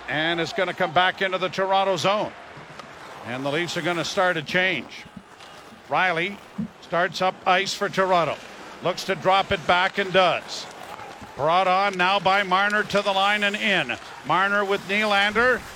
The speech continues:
Marner into the corner, trying to get it back to Nylander, back of the net. That was cut off there by Matt Roy. Roy now in against the boards. It came in front of the goal. Peterson knocked down,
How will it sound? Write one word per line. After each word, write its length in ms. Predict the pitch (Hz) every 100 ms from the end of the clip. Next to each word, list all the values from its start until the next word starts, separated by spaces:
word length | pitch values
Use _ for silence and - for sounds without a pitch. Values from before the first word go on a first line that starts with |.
| - -
Marner 440 | 165 208 208 208 202
into 220 | 208 214
the 100 | 208
corner, 640 | - - 226 220 233 254 214
trying 180 | 185 202
to 80 | 190
get 160 | 208
it 180 | 202 143
back 280 | 208 220 226
to 100 | 214
Nylander, 600 | 214 214 214 208 202 180
back 300 | 196 220 208
of 100 | 202
the 100 | 190
net. 340 | 190 233 220 220 -
That 220 | 185 202
was 240 | 208 143 - - - -
cut 180 | - 226
off 320 | 214 220 214
there 200 | 214 214
by 240 | 196 196
Matt 340 | 190 208 220 -
Roy. 540 | 190 247 196 220 240 - - -
Roy 340 | 135 196 233 220
now 300 | 196 196 208
in 180 | 220 220
against 320 | 214 226 240
the 80 | 233
boards. 260 | 196 294 247
It 100 | 208
came 260 | 254 349
in 80 | 254
front 240 | 226 269
of 60 | 240
the 80 | 226
goal. 380 | 262 311 311 233 - -
Peterson 540 | 269 339 285 - 240 226
knocked 280 | 233 -
down, 400 | 233 262 294 269